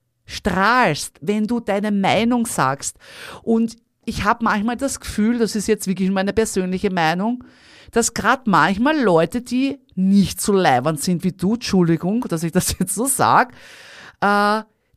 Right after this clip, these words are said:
die posaunen raus irgendeinen Schaß und die, die was am Kasten haben, gehen ins Kammerl, wo ich mir denk, „Nein, sicherlich nicht.“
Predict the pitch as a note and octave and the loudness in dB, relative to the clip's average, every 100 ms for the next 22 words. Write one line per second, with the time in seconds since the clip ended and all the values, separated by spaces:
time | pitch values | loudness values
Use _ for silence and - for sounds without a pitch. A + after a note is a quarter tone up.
0 | - B3 B3+ D#4+ D#4+ - F#3+ E3 F3+ C#4 | 0 2 4 2 2 0 4 4 4 2
1 | D4+ F3+ D3 A3+ - - A3 G#3+ G3+ G#3 | 0 2 2 2 0 -2 0 2 2 0
2 | G#3+ C4+ - - D#3 B2+ D#3 D4 - - | 0 0 -2 0 -2 2 0 0 -6 -14
3 | _ - - - B3+ A#3+ - G#3+ C4 C4+ | _ -20 -20 -2 0 0 0 2 4 2
4 | C#4+ D4 D4 D4 - F#3+ D#3+ - - B3 | 0 0 -2 -2 -2 0 0 -4 -4 -2
5 | G#3+ E3+ E3 F3 A3 C4+ - F3+ A3 C4 | 2 2 2 0 -2 -2 0 0 0 -2
6 | - - C#3 C#3 C#3+ A#3 E4+ - - - | -4 0 0 2 2 2 0 -8 -20 -6
7 | - G3+ A#3 B3 F3 G3 D4+ - - _ | 4 6 6 2 0 0 -2 -6 -18 _
8 | D#3 D#3+ F3+ D4+ A4+ F#4 E3 - - - | -2 2 4 4 2 -2 -6 -10 -10 -6
9 | - C#4+ - C#4+ D4 - C#4 B3+ - | 0 0 0 0 0 2 2 2 0